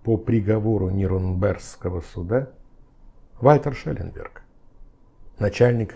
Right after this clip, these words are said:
немецкой разведки, один из ближайших сподвижников Гитлера?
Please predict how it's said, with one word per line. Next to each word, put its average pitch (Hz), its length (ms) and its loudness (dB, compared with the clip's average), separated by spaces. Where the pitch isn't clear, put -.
немецкой 107 600 0
разведки, 110 760 -2
один 110 200 2
из 101 80 4
ближайших 104 520 6
сподвижников 98 800 -4
Гитлера? - 540 -8